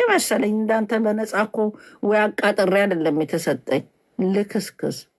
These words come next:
ሀጠራ። አሁን በስሜ እስኪዞር እየጠበቅኩ ነው። ሄጄ እያየኸኝ ደብረ ዘይት ላይ እንደዚህ ስረጭ፣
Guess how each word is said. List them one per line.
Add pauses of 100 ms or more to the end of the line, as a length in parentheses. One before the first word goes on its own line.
(1200)
ሀጠራ።
አሁን
በስሜ
እስኪዞር
እየጠበቅኩ
ነው።
ሄጄ
እያየኸኝ
ደብረ
ዘይት
ላይ (360)
እንደዚህ
ስረጭ፣